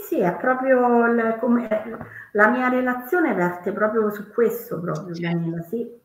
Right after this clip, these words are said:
Speaker 2: Sì, sì,
Speaker 1: È
Speaker 2: sì.
Speaker 1: un rito di passaggio che ci permette di entrare, purtroppo, per fortuna, in una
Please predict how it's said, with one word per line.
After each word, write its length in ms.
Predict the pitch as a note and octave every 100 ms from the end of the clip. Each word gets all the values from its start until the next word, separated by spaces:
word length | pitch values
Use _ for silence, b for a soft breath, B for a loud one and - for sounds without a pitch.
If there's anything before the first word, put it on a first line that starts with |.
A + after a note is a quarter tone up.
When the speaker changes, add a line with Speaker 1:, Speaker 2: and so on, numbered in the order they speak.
| _
Speaker 2:
Sì, 160 | _ F3
sì, 140 | -
Speaker 1:
È 60 | G3+
Speaker 2:
sì. 60 |
Speaker 1:
un 180 | A3 A#3
rito 240 | C#4+ C#4+ B3
di 140 | A3+
passaggio 580 | A3 A3+ - D#4+ D#4 B3
che 160 | G#3+
ci 160 | - G#3+
permette 1040 | G#3+ G#3 G#3+ A#3 C4 C#4+ - - D#4 C4 F3+
di 460 | G3+ A#3 B3 -
entrare, 1120 | G#3 G#3+ A3 A#3 A#3 B3 B3 B3+ C4 B3+ C4 - - _ _ _ _ _ _ _ _ _ _
purtroppo, 720 | - G3 - B3 A#3+ - - F3
per 180 | F#3+
fortuna, 1040 | G3+ - D4 - - A#3 G3+ G3+ A#3 C#4 - B B B B B B B B _ A#3
in 220 | A3 A3
una 1040 | A3+ A#3 A#3 G#3+ G#3 G3 F#3+ F#3 F3+ F3+